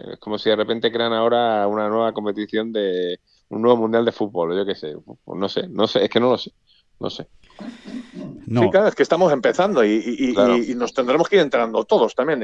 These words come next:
Speaker 3: hasta ellos
Speaker 1: Ya.
Speaker 3: mismos, ¿eh? O sea,
Speaker 1: Ya.
Speaker 3: y adaptándose y, y todo el rollo este.
Speaker 2: Sí, a mí lo, a
Speaker 1: Mm.
Speaker 2: mí lo que me cuesta, lo que me cuesta mucho creer de, de Leaf Golf, o lo que me cuesta mucho ver en el futuro de Leaf Golf, es que realmente este formato o esta manera de competir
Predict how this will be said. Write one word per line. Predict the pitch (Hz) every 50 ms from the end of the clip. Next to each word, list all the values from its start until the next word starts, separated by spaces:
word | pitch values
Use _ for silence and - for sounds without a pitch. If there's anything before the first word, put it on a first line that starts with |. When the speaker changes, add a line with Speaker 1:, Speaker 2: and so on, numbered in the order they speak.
| 92 76
Speaker 3:
hasta | 95 - - - 156 175
ellos | 214 214 160
Speaker 1:
Ya. | - 160
Speaker 3:
mismos, | 240 240 - - 110 101 -
¿eh? | 175 220 247 - _ _ _ _ _ _
O |
sea, | _ 131 117 113 113 107 107
Speaker 1:
Ya. |
Speaker 3:
y | 113 117
adaptándose | 117 113 110 107 98 _ - 175 175 180 175 156 156 156 - - 156 151 151 156 151
y, | 139 131 123 117 120 120
y | 110
todo | 104 - 151 139
el | 110
rollo | 113 120 110 101 113
este. | 139 - - - 98
Speaker 2:
Sí, | - - 120 107 -
a | 110 127
mí | 160 170
lo, | 175 160 180
a | 135
Speaker 1:
Mm. |
Speaker 2:
mí | 143 160
lo | 160 156 131
que | 139
me | 127 123 117
cuesta, | - 143 151 - - - - - -
lo | 135 123 113
que | 113 120
me | 117
cuesta | 113 143 147 - 147
mucho | 131 127 123 - 123 110
creer | - 113 110 110 110 107 107
de, | 104 107 104 104 101 101 98 98 95 95 90
de | - 101 107
Leaf | 107 107 98 98
Golf, | 117 139 160 165 -
o | 117
lo | 113 101
que | 107 95
me | 98
cuesta | 90 110 123 - - 117
mucho | 107 120 120 - 117
ver | 95 110 123 123 101 92 -
en | 107 107
el | 107 98
futuro | - 107 98 104 117 113
de | 107
Leaf | 104 95
Golf, | 95 113 123 123 -
es | - 120
que | - - -
realmente | - - 117 123 131 139 135 139 139 135 127 - 151 156 151 -
este | _ - 123 - - - 127
formato | 113 - - 117 110 120 131 127 - 143
o | 131 107 104 104
esta | - - 120
manera | 110 107 110 113 110 110
de | 110 107
competir | 95 107 107 101 110 104 117 131 123 -